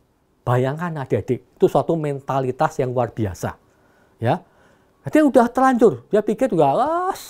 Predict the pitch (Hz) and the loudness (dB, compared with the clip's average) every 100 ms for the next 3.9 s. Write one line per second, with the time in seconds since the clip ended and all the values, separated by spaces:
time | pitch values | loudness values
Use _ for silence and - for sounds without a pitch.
0 | - _ _ _ - 127 123 113 156 143 | -20 _ _ _ -2 0 0 2 4 4
1 | - 233 302 370 - 131 165 247 - _ | 2 2 0 0 -4 -2 -2 -4 -10 _
2 | _ _ _ - 120 - _ - 220 185 | _ _ _ -4 -4 -4 _ -4 2 4
3 | 120 - _ _ - 117 190 190 180 | 2 -8 _ _ -8 0 2 6 4